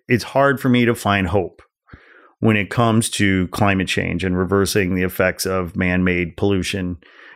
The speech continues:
I hope I'm wrong. I did, you know, we adopted both our kids, so, you know, our kids would have been here anyway. So I'm glad that we got 'em, and I'm glad we're trying to, you know, put them on a path to realize their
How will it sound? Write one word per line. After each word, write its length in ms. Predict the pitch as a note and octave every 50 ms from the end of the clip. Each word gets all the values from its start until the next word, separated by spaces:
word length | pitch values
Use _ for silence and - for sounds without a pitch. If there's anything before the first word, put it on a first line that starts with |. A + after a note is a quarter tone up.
| - - -
I 160 | G2+ G2 G2
hope 220 | F#2 G#2+ A2 F#2+ -
I'm 220 | G2+ G2 F#2+ F#2
wrong. 460 | F#2 F#2 F2+ F2 E2+ E2 E2 D#2 E2 - _ _ _ -
I 100 | G#2 G#2+
did, 220 | A2 A2+ G2+ -
you 60 | A2+ A2
know, 100 | G2+ F#2+
we 140 | A2+ A#2+
adopted 500 | A2 F#2+ G2+ A2 A2 G#2+ - - A2 F#2
both 180 | F2+ F#2+ F2+ E2
our 140 | F#2 F2+ F2+
kids, 320 | - - F#2+ F2 F2+ -
so, 320 | - G2 F#2 F2+ F2 F2+ - - - - - - - -
you 80 | - G2+
know, 120 | F#2 F2+ F2+
our 180 | - G#2+ G2+ -
kids 440 | - - A#2 G#2+ G2+ F2+ F#2 F#2
would 140 | G2+ G#2+ G#2+
have 80 | G2 F2+
been 140 | G2+ G#2 F#2
here 200 | F2+ G#2 G2 G2
anyway. 400 | G#2 G#2 G#2 G2+ G2 F#2 E2+ E2+
So 180 | F2+ - - F#2+
I'm 320 | F2+ F#2+ G2+ G2+ G2 F2+
glad 460 | F#2 - - G2+ G#2+ G#2 G#2 G2+ G2+ F2+
that 80 | F#2+
we 160 | F#2 F#2+ G2
got 300 | F2+ G2+ G2+ G#2 G2 F#2+
'em, 180 | G2 F2+ F#2 F#2+
and 80 | F#2 F#2
I'm 100 | F#2 F#2
glad 320 | F#2 G2 F#2+ F#2 F#2 F2+ F#2
we're 200 | G2 F#2+ F#2+ F#2
trying 360 | F2+ - - G2 F#2+ F#2+ F#2+
to, 240 | F#2 F#2 F#2+ F2+ F2+ - _ -
you 80 | A2+ A2
know, 340 | G2+ G2+ F#2+ F#2 F2+ F2+ F2+ - _ _ _ _ _ -
put 220 | - B2+ - -
them 420 | G#2+ G2+ F#2+ G2 G2 G2 G2 F#2+ G2+
on 140 | G2 G2 G2
a 60 | F2+
path 340 | - - G2 F#2+ F2+ F2 - _ _ _ _ _ _ _ _ _ _ _ _ _ _ -
to 100 | - A2
realize 500 | G2+ G#2 G2+ G2 G2 F#2 F#2 F#2+ F2 E2
their 360 | G2+ G2 F#2+ F#2 F#2 F2+ F2